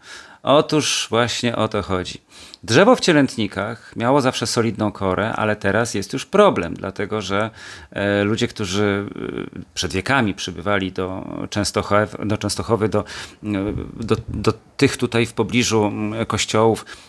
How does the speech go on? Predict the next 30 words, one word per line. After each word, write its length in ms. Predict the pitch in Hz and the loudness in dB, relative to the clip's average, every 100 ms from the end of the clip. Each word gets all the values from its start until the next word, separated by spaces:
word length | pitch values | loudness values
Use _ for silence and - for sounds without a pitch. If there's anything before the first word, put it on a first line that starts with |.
| _ | _
zawsze 640 | 110 98 104 - 107 104 - | -4 -2 0 2 4 4 0
starali 360 | - - 107 107 | -2 2 2 2
się 180 | - 107 | 2 -2
trochę 360 | - - 175 | -2 0 2
poobgryzać 680 | 160 143 110 131 139 170 190 | 4 2 6 6 6 6 0
drzewo 400 | 185 196 214 214 | -2 -2 0 -2
po 180 | 208 175 | -2 -4
to, 140 | 185 | -2
żeby 300 | 156 156 147 | -4 -4 0
mieć 240 | 131 127 - | 0 -2 -2
lepsze 280 | 131 - 131 | -4 0 0
uzębienie 500 | 113 107 107 131 170 | 0 0 2 2 2
i 60 | |
też 160 | 233 196 | 0 -4
po 120 | 190 | -2
to, 100 | 165 | -2
żeby 220 | 151 139 | 0 0
się, 200 | 135 139 - - - - - | 2 -2 -2 -12 -18 -18 -10
e, 360 | - 120 120 120 | -4 -2 -2 0
życzenia 360 | 123 131 110 | 0 4 4
ich 120 | 101 - | 4 0
spełniały. 760 | - _ _ 120 123 104 85 | -4 _ _ 6 8 6 2
Czyli 200 | - 95 | -2 -4
taka 220 | 95 95 | -4 -4
terapia 480 | 92 104 151 196 190 | -2 2 4 4 2
polegająca 580 | - 131 110 117 135 120 | 2 2 2 2 0 0
na 120 | 107 | -4
podgryzaniu 720 | 101 104 98 117 110 113 110 101 | -6 -6 -2 2 4 4 2 0
drzewa. 520 | 98 101 98 85 73 - - - - | 2 4 4 0 -8 -16 -18 -18 -10
E, 200 | 92 92 | -6 -6